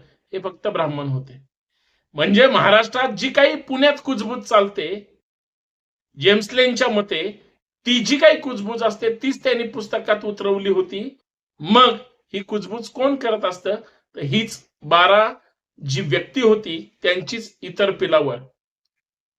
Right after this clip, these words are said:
मग वालमंजुळ असतील, बहुलकर असतील, भावे असतील, जोशी असतील, लेले असतील,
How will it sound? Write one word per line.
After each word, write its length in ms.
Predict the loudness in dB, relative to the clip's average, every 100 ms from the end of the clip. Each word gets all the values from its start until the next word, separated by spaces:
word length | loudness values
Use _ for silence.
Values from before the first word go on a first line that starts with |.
| _ _ _ _ _ _ _
मग 200 | -8 0
वालमंजुळ 640 | 2 6 6 4 2 4
असतील, 380 | 4 4 6 6
बहुलकर 460 | 6 6 4 4 4
असतील, 440 | 4 0 -8 -6
भावे 320 | -2 0 4
असतील, 540 | 4 4 0 -8 -8 -10 _ _ _ -2
जोशी 300 | 2 2 4
असतील, 440 | 0 0 -6 -2 4
लेले 300 | 4 4 2
असतील, 480 | 0 -4 -8 -8